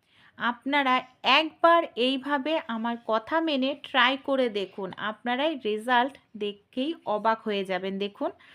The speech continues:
হাতটা আমি ধুয়ে দেখাচ্ছি, কতটা সুন্দর হাতটা আমার পরিষ্কার হয়ে গেছে নর্মাল একবার ব্যবহার করাতেই।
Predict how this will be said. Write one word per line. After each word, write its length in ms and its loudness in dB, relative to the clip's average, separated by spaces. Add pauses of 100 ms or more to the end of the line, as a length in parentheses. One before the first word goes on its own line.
(140)
হাতটা 420 -6
আমি 160 0
ধুয়ে 300 -2
দেখাচ্ছি, 500 -2 (120)
কতটা 520 0
সুন্দর 500 -2 (140)
হাতটা 440 -6
আমার 220 4 (360)
পরিষ্কার 760 4
হয়ে 260 0
গেছে 360 -6 (500)
নর্মাল 520 4 (260)
একবার 460 2 (360)
ব্যবহার 580 2
করাতেই। 520 2